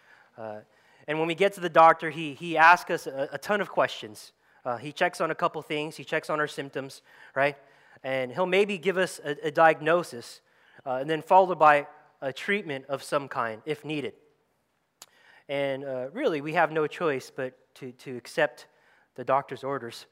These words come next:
so to speak. Uh, a couple, uh, years ago, I dislocated my knee. And, uh, you know, my, my, my father-in-law was over, and, and so, you know, I let, I let him know, "Here's, here's what's going on." And,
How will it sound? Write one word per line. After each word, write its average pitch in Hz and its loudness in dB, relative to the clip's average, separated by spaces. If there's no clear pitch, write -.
so - -12
to 113 -12
speak. - -16
Uh, 113 -6
a 135 -8
couple, 147 -2
uh, 127 -4
years 160 0
ago, 151 -2
I 127 2
dislocated 147 -4
my 127 -2
knee. 139 -6
And, 131 -6
uh, 127 0
you 139 -6
know, 131 -6
my, 139 -10
my, 127 -8
my 123 -10
father-in-law 147 4
was 135 -4
over, 143 0
and, 117 -2
and 123 -12
so, 127 0
you 139 -12
know, 127 -4
I 123 0
let, 139 -4
I 139 -4
let 151 -4
him 156 -4
know, 151 -2
"Here's, 143 -6
here's 170 -12
what's 143 -14
going 139 -4
on." 135 0
And, 113 -12